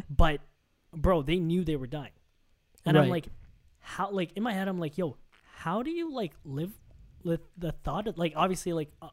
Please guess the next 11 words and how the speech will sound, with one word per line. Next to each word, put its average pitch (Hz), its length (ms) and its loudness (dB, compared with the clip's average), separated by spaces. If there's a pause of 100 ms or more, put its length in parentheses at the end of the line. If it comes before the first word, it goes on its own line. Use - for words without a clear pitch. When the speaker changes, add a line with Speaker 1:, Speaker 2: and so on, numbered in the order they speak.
(120)
Speaker 1:
us 151 160 -6
not 151 260 -2
being 147 160 -2
able 139 120 -6
to, - 120 -8
like, 131 200 -8 (560)
know 135 540 -2 (440)
when 151 240 -2
we're 143 100 -2
gonna 131 220 -6
die. 147 480 -6